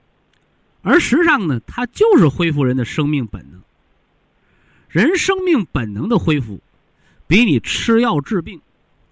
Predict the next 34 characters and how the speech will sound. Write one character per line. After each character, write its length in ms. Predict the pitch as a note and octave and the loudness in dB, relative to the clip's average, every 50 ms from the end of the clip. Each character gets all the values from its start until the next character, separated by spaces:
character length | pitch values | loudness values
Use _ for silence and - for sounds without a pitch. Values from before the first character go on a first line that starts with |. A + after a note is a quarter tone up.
| _ _ _ _ _ _ _ _ | _ _ _ _ _ _ _ _
要 200 | - E3 C#3 A2+ F#2+ - _ | -4 -2 -2 -2 -6 -10 _
高 200 | - A#3 B3 A#3+ A#3 A#3 A3 | -6 -4 -2 0 0 0 -2
明 240 | F#3+ C#3 C3 D3 C#3+ | -4 -4 -6 -6 -6
的 160 | B2 G2 - - _ _ | -8 -10 -10 -16 _ _
多 380 | - G#3+ G#3 G3+ F#3+ F3+ E3 D3+ | -2 0 2 2 2 2 0 0
得 260 | - B2+ G#2 - - _ | -2 -4 -6 -6 -10 _
多。 200 | - D#3 E3 E3 - _ _ _ _ _ _ _ _ _ _ _ _ - _ _ _ _ _ _ _ _ _ _ - _ _ _ _ _ _ _ _ _ _ _ _ _ _ _ _ _ | 0 0 0 0 -2 _ _ _ _ _ _ _ _ _ _ _ _ -20 _ _ _ _ _ _ _ _ _ _ -20 _ _ _ _ _ _ _ _ _ _ _ _ _ _ _ _ _
那 80 | D4+ | -4
么 200 | F#4 F#4+ F4+ F#4 | 0 2 4 4
为 120 | G4+ G4 F4+ | 4 4 4
了 140 | D#4+ C#4+ C#4+ | 2 4 4
让 240 | C#4+ C4+ B3 - - - - - - - - _ _ _ _ _ - | 4 4 4 2 -4 -12 -20 -20 -20 -20 -20 _ _ _ _ _ -20
推 320 | - - - E4 E4+ D#4+ D#4+ | -6 2 4 6 6 6 6
任 220 | E4+ D#4+ C4 A3+ | 6 4 4 2
壮 340 | - - F#4 E4+ C#4+ B3 G#3+ | 2 2 2 4 2 2 2
督 220 | G#3+ C4+ C4+ B3+ | 2 4 4 4
之 200 | G3+ B3 C4+ C4 | 2 2 0 0
法 360 | F#3 C#3+ G2+ F#2+ A#2 C#3 - - _ _ _ _ _ _ _ _ _ - - | 0 -2 -4 -6 -10 -12 -12 -14 _ _ _ _ _ _ _ _ _ -12 -4
得 160 | - G3+ C4 | -2 -2 0
到 180 | C4 D#4 C#4 C4 | 2 2 2 2
更 380 | A3+ - F4+ G4+ G4 F#4 E4+ | 2 2 2 2 2 0 -2
好 380 | A#3+ - - - - A2 G#2 A2+ | -4 -4 -6 -8 -8 -8 -8 -4
的 100 | A#2 B2+ | -4 -4
协 220 | A#2+ - F#3 B3 | -2 -2 -2 0
调、 200 | F3+ E3+ D#3+ G3 - - _ _ _ _ - _ - _ _ _ - _ _ _ _ _ _ _ - - | 0 0 -2 -2 -8 -16 _ _ _ _ -20 _ -20 _ _ _ -20 _ _ _ _ _ _ _ -12 -10
完 280 | B2+ A#2 C3+ G3 A3 | -8 -6 -6 -6 -2
善 260 | F3+ G3+ E3+ C#3 B2 | -2 0 -2 -2 -4
成 220 | G2+ G2 A#2+ B2+ D3 | -6 -6 -4 -2 -2
为 220 | E3+ F3 C#3 - _ _ _ _ _ _ _ _ _ _ _ _ _ _ _ | -2 -2 -4 -6 _ _ _ _ _ _ _ _ _ _ _ _ _ _ _
三 420 | - - G3 F#3 F3+ E3 E3 D#3+ | -4 0 4 4 4 4 2 -2
大 320 | D3+ D#3+ D#3+ D3 A#2 F#2+ F2 | -4 -2 -2 -2 -4 -6 -10
基 360 | G2 - - F#3+ F3+ F3+ F3+ | -10 -4 0 0 2 4 2
石 300 | - - - B2 B2+ C3 | 2 0 0 0 2 2
养 180 | B2+ A2 F2 - | 0 -2 -6 -12